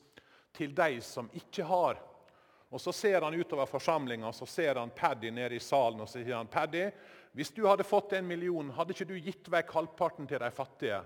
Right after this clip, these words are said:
Og Paddy nikker og sier: «Jo, fader, det hadde jeg gjort.» «Ja», sier,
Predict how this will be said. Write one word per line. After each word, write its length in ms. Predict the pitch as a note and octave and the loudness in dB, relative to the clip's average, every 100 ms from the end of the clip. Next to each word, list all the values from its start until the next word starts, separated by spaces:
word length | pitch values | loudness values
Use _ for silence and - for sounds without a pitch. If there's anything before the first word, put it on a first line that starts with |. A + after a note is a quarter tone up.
| - - _ _ _ - | -8 -20 _ _ _ -20
Og 120 | - | -2
Paddy 320 | C3 B2+ B2+ | 0 2 0
nikker 400 | A#2+ - - A2 | -8 -8 -2 -2
og 80 | G#2+ | -2
sier: 320 | G2+ F#2+ G2 - - | -6 -8 -10 -12 -8
«Jo, 160 | G#2+ C#3+ | -4 -4
fader, 420 | C#3 C3 A#2+ G#2+ F#2+ - - - _ | 0 0 0 -2 -4 -10 -20 -20 _
det 160 | - A#2+ | -4 0
hadde 240 | C3 B2 | 2 0
jeg 140 | A#2 G#2 | -2 -2
gjort.» 320 | - - - - _ _ _ _ _ _ _ - | -8 -12 -18 -18 _ _ _ _ _ _ _ 0
«Ja», 160 | F#3+ A3+ | 6 6
sier, 240 | A3 A3 | 4 -2